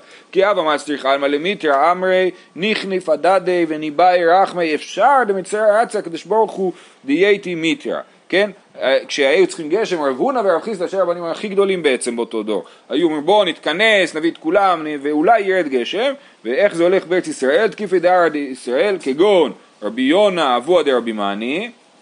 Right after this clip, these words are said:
שגם זה יהודי כאילו שהוא לא כל כך מוכר לנו, רב הונא ורב חיסדא זה, אנחנו לגמרי מכירים אותם, כן? אז רבי יונה, אבוה דרבי מנא, כי אבי מצטריך עלמא למיתרא, הווה אי לביתי, הוא היה נכנס לבית, אמר להוא, "אבו לי גול-,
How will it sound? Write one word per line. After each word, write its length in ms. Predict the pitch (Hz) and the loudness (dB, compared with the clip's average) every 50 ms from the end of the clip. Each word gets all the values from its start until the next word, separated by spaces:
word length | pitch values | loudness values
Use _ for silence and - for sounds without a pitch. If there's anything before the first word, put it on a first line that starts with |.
| _ - - | _ -12 -10
שגם 340 | 127 131 156 202 220 175 135 | -4 -2 0 0 0 0 -2
זה 120 | 117 127 | -2 -2
יהודי 320 | 131 131 131 131 147 170 | -2 -2 0 0 0 -2
כאילו 360 | 170 - 180 180 180 175 175 160 | -2 0 -2 0 0 0 0 -2
שהוא 340 | - 160 147 147 147 147 | -2 -4 -4 -2 -2 -2
לא 120 | 165 202 202 | -2 -2 0
כל 100 | 220 247 208 | 0 0 0
כך 160 | 233 185 185 | -2 -4 -4
מוכר 320 | 190 170 - 175 170 156 | -4 -4 0 2 2 2
לנו, 280 | 143 131 117 107 98 95 | 2 0 -2 -4 -4 -4
רב 60 | 107 | -4
הונא 140 | 143 175 175 | -4 -4 -4
ורב 240 | 156 147 135 131 - | -2 -2 -2 -2 -2
חיסדא 300 | 180 226 - - 202 156 | -6 -8 -6 -6 -8 -8
זה, 180 | 139 151 139 | -6 -6 -8
אנחנו 220 | 127 127 - 135 131 123 117 110 104 107 101 82 87 95 107 113 113 117 117 113 | -8 -8 -10 -12 -14 -14 -14 -14 -16 -16 -18 -18 -18 -16 -14 -12 -12 -10 -10 -10
לגמרי 560 | 110 110 113 107 107 107 151 196 226 220 202 | -8 -8 -6 -6 -2 0 2 2 2 2 -2
מכירים 360 | 165 127 - 117 107 95 90 | -4 -6 -8 -8 -10 -10 -10
אותם, 160 | 85 - 80 69 - - - - - _ _ - | -12 -16 -16 -18 -18 -20 -20 -20 -20 _ _ -2
כן? 180 | 139 160 185 180 - - 180 - - - | -2 -2 -2 -2 -6 -8 -8 -6 -4 -2
אז 180 | 120 123 135 | -2 0 0
רבי 380 | 143 139 135 135 131 131 135 147 | 0 0 2 2 0 0 0 2
יונה, 280 | 170 202 208 190 165 147 | 2 2 2 2 2 2
אבוה 180 | 160 180 185 | 2 2 2
דרבי 220 | - 151 127 117 113 | 2 2 0 0 0
מנא, 320 | 117 127 151 180 208 208 | 0 0 0 0 0 -2
כי 280 | - - 151 143 156 180 | -2 -2 0 2 2 2
אבי 220 | 175 180 165 143 - - - - - - | 2 0 -2 -2 -4 -8 -20 -20 -18 -10
מצטריך 440 | 123 143 190 - - - 151 123 - | -6 -4 -4 -4 -4 -4 -4 -2 0
עלמא 200 | 160 170 165 147 | 0 0 2 2
למיתרא, 460 | 127 117 117 156 202 202 - 175 135 | 0 0 0 -2 -2 -2 0 0 2
הווה 360 | 131 131 131 131 120 139 175 202 | 2 2 0 -2 0 0 0 2
אי 140 | 202 190 | 2 0
לביתי, 640 | 170 143 123 107 107 107 107 98 - 127 135 156 170 165 - - - - - - - - - | 0 -2 -2 0 -2 -2 -2 -2 -2 -2 0 0 0 -2 -4 -6 -6 -6 -6 -4 -4 -2 0
הוא 80 | 113 | 0
היה 80 | 139 151 | 0 0
נכנס 360 | - - - 165 160 - - | 0 0 0 -2 -2 0 0
לבית, 440 | 123 104 - - 123 147 156 - - | 0 0 2 2 2 2 2 2 0
אמר 240 | 123 135 160 165 156 | 0 2 2 2 2
להוא, 360 | 151 139 139 156 151 135 - - - - - | 2 2 2 2 2 0 -2 -4 -10 -6 -2
"אבו 240 | 147 165 165 - 147 | 0 0 2 2 2
לי 120 | 156 160 151 | 2 2 2
גול-, 320 | 127 123 123 120 113 127 | 0 0 0 2 2 0